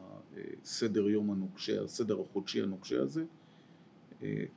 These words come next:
כולל סיפורים, אה, של פחות קיבלו והיו, אה,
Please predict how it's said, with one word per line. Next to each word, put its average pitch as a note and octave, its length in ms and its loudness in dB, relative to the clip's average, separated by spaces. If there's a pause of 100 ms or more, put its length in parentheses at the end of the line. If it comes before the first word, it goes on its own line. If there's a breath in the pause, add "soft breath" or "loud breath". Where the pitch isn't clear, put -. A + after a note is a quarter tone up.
כולל A2 300 4
סיפורים, C#3 580 2
אה, C#3+ 300 4
של C#3+ 320 2 (120)
פחות F#3 300 8
קיבלו C3 560 8
והיו, G#2 580 6
אה, G2 40 4